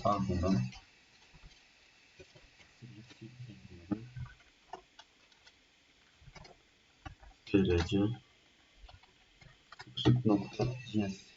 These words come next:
olacak. Teker teker bunları da oluşturuyorum. Style nokta C S S ve script nokta C S S olarak girdim. Şimdi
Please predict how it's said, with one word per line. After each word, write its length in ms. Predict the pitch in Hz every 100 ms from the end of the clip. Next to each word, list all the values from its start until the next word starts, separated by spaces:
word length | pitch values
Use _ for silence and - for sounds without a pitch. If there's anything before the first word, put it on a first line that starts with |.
| - - -
olacak. 500 | 85 85 110 123 - - - _ _ - - - - - -
Teker 160 | 104
teker 320 | 98 101 101
bunları 300 | 101 107 98
da 40 | 95
oluşturuyorum. 720 | 104 104 - 107 98 92 117 123 - - - _ - - - -
Style 280 | - 117 107
nokta 260 | 101 98 -
C 80 | -
S 420 | 113 95 - -
S 160 | - - - 110
ve 240 | 98 95 - - - - - - - - - - - - - - - - - - - - - - - - - - - - - - -
script 220 | 123 120
nokta 460 | 101 95 - 110 - - -
C 80 | 98
S 320 | 95 92 - - - - -
S 60 |
olarak 440 | 104 90 90 107 - - - - - -
girdim. 400 | 101 82 92 123 - - - - - - - - - - - -
Şimdi 440 | - 127 117 -